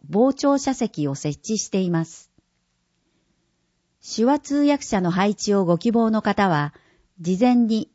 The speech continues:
議会事務局へ連絡をお願いします。議会の様子は開催後速やかにYouTubeにアッ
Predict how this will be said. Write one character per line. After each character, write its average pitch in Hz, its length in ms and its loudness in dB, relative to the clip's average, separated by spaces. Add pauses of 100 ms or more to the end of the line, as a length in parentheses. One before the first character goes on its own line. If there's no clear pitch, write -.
議 170 160 -2
会 269 260 2
事 247 100 -2
務 262 160 2
局 170 280 -2
へ 147 260 0
連 208 220 4
絡 247 260 2
を 214 100 4
お 208 80 2
願 190 260 0
い 175 40 -2
し 175 160 -6
ま 165 140 2
す。 - 240 -16 (1200)
議 233 160 0
会 285 220 4
の 202 120 2
様 175 200 2
子 - 160 -8
は 170 240 2 (100)
開 226 200 2
催 247 320 2
後 226 160 2
速 226 240 0
や 277 160 4
か 190 120 2
に 160 220 2
YouTube 262 520 2
に 156 140 2
ア 214 100 6
ッ 240 40 -6